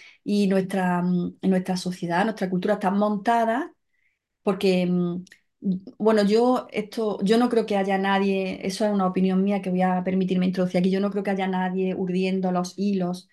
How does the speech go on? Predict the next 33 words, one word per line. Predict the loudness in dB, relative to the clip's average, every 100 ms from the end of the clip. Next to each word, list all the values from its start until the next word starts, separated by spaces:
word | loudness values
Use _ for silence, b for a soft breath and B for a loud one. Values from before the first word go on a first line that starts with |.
| 0
yo | 2
creo | 2
que | 2 0
es | 0
el | -4
propio | -4 -2 -2
sistema, | -2 -2 0 2 2
¿no? | 0 -2
Como | -4 -4 -4
el |
sistema | -8 -10 -4 0
económico, | 0 -2 -2 0 -2 -4
político, | -8 -6 -6 -10 -6 -2 -2 B B B
que | -4
todos | 2 2 2
somos | 0 0 0 0
piezas, | 4 4 4 -2
¿no? | -4 -4 -6 _ _ _ _ _ _ B B B B B B
Se | -4 4
alimenta | 6 6 6 6 6 4 4
de | 0
esta | -2 -2
parte | -2 -2 -2
de |
nuestra | -2 -2 -2
mente | -2 -4 -6
que | -4
siempre | -2 0 0 -2
necesita | -4 -6 -6
más, | -6 -8 -12 -18 -14
más, | -14 -14 -12
más, | -10 -8 -10 -10
más. | -8 -8 -10 -20